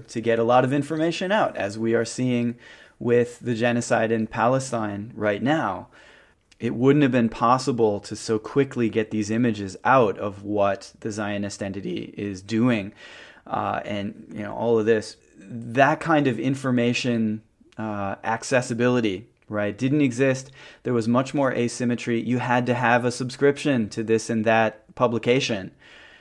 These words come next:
in order to be privy to a lot of information. There is a notorious issue of Fortune magazine,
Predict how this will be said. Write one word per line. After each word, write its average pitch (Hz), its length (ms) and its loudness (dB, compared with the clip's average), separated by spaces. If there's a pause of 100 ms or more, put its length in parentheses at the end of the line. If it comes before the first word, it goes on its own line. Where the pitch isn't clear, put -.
(120)
in 110 140 -4
order 110 200 0
to 110 100 -8
be 110 140 -2
privy 117 640 2
to 110 200 -4
a 107 40 2
lot 107 200 2
of 104 100 -6
information. 110 640 -4 (880)
There 131 380 6
is 123 320 0
a 120 80 2
notorious 139 840 2
issue 131 360 0
of 107 140 -2
Fortune 156 680 0
magazine, 110 720 -2